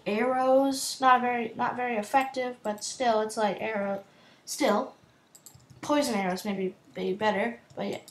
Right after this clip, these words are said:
just... It doesn't want it. That's weird. Okay, so yep, your server may or may not have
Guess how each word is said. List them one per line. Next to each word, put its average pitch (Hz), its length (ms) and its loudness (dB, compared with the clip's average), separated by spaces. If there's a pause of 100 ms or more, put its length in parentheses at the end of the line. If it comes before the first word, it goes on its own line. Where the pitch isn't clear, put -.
(120)
just... - 320 -8 (2750)
It - 120 -12
doesn't 240 260 -6
want 233 200 4
it. 185 220 -2 (2000)
That's - 200 -12
weird. 190 340 -6 (100)
Okay, 202 220 -10 (340)
so - 120 0
yep, 311 360 6 (100)
your 254 160 -4
server 269 560 2
may 262 200 2
or 262 60 2
may 254 140 0
not 247 400 2
have 240 420 0